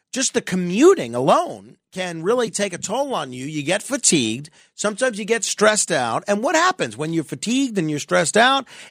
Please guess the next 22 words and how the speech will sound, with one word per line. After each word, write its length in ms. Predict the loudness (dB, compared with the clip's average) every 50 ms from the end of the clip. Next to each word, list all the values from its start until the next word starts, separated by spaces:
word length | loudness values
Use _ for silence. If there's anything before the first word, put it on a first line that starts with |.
| _ 0
and 240 | 0 0 0 0 -2
you're 140 | -2 0
in 80 | 0 0
the 80 | 2 4
workplace 640 | 4 4 4 4 0 -2 -2 0 0 0 0 -2
with 120 | -2 0
all 140 | 0 0 0
these 180 | 0 -2 0 2
other 200 | 2 2 0 -4
people 340 | -6 -8 -8 -6 -6 -6 -4
that 140 | -4 -6
are 40 | -6
coughing 440 | -6 -2 0 0 0 0 -2 -4 -4
and 100 | -2 -2
sneezing? 480 | -2 -2 -2 -4 -6 -4 -6 -8 -8 -8 _ -20 -20 -20 _ _
These 280 | -2 0 2 2 2 0 2 4
opportunistic 960 | 4 4 4 2 -2 -4 -2 -4 -8 -8 -6 -6 -4 -4 -4 -4 -6 -6 -6
infections 1040 | -6 -8 -8 -4 -2 0 0 0 -2 -2 -2 -2 -2 -2 -4 -6 -6 -8 -10 -12 -10 -4
take 200 | -2 -2 -2 0
hold 280 | 0 0 2 2 2 2
of 100 | 0 -2
you. 180 | -2 -12 -14